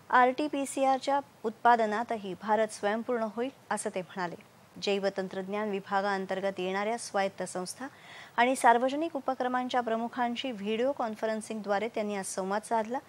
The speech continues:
त्यावेळी ते बोलत होते. देशात गेल्या सात दिवसात ऐंशी जिल्ह्यात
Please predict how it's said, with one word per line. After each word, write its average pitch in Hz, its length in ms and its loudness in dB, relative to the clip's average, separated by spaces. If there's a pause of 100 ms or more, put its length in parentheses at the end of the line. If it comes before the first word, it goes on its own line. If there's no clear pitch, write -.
(240)
त्यावेळी 190 280 2
ते 262 40 -2 (100)
बोलत 165 280 -6
होते. - 320 -16 (960)
देशात 285 420 4
गेल्या 311 220 2
सात 262 240 2
दिवसात 277 480 0
ऐंशी 233 320 -4
जिल्ह्यात 240 380 -4